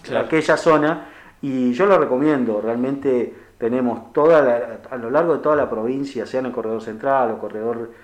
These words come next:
Speaker 2: eh, de la costa del Uruguay, muchísimo para, para disfrutar. Estamos relativamente cerca, a un par de horas de, de, de, de, de, de mate, como para llegar, y realmente con muy buenas propuestas de todo nivel,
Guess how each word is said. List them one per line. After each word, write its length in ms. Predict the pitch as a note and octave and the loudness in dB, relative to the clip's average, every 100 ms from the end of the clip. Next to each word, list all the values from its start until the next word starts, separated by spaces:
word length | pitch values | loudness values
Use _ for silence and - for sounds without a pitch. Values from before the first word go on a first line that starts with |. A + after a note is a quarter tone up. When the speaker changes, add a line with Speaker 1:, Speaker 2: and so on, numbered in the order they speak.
| - _ | -20 _
Speaker 2:
eh, 220 | G#2+ G#2 | -4 -4
de 80 | G2+ | -4
la 120 | G2+ | -6
costa 240 | G#2 - A#2+ | -8 -4 -4
del 180 | A2 | -2
Uruguay, 500 | A2 A2+ C3 E3+ F3+ G#2+ - | -4 -2 2 4 2 -2 -10
muchísimo 880 | B2 C3 C#3 D#3 E3 - C#3 B2 | -6 -4 -6 -8 -10 -10 -8 -6
para, 440 | A2+ A2 G#2+ G2+ G2+ | -4 -4 -2 -6 -8
para 220 | A2+ G#2+ | -8 -6
disfrutar. 720 | A2 A2 A2+ A2+ C#3+ F3 F#3+ - - _ _ - | -8 -8 -8 2 4 4 0 -10 -20 _ _ -4
Estamos 520 | B2+ - D3+ C#3+ - - G3 A3 A3 D3+ C#3 | -4 2 2 2 -2 -10 -14 -12 -12 -12 -14
relativamente 880 | A#2+ C3 C3 C3 D#3+ D#3+ D3+ D#3 D3 | -6 -4 -2 0 2 4 4 0 -4
cerca, 760 | B2 D#3+ D#3 D#3 D3 C#3+ C3+ A#2 | 0 2 2 2 2 4 2 0
a 20 | |
un 140 | A#2+ B2 | -4 -4
par 160 | B2 | -2
de 140 | A#2+ B2+ | -2 0
horas 480 | C#3+ C#3+ C3+ B2+ | 2 2 2 0
de, 320 | A#2+ A2+ G#2+ G#2 | -4 -6 -6 -8
de, 220 | G#2+ A2 | -12 -10
de, 200 | G#2+ G2+ | -10 -10
de, 240 | G#2 G#2+ G#2+ | -10 -14 -18
de, 340 | B2 G#2+ G#2 - - _ | -14 -12 -12 -18 -20 _
de 140 | A#2+ | -4
mate, 560 | C3 E3 E3 E3+ E3+ - | 0 2 2 0 -2 -8
como 300 | B2 A#2 A2+ | -6 -4 -2
para 220 | A#2 A#2+ | 0 0
llegar, 560 | A#2 B2+ C3+ D#3+ F#3 - | -2 0 6 6 4 0
y 360 | C3 A#2+ A#2+ A2+ | -2 -2 -2 -4
realmente 920 | A#2 D3+ F3+ F#3 F#3 D#3+ B2+ A2 G#2 | -4 -4 -6 -2 4 4 4 2 -2
con 140 | B2 | -6
muy 100 | C3+ | -4
buenas 280 | C#3+ C#3+ C#3 | -2 -2 -4
propuestas 560 | - A2+ B2 A#2 - G#2+ | -4 -4 -4 -6 -10 -12
de 100 | A#2 | -12
todo 380 | - F3 E3 C#3+ | -2 2 4 2
nivel, 560 | C3+ C#3+ F3 F3 - | 2 2 2 -4 -16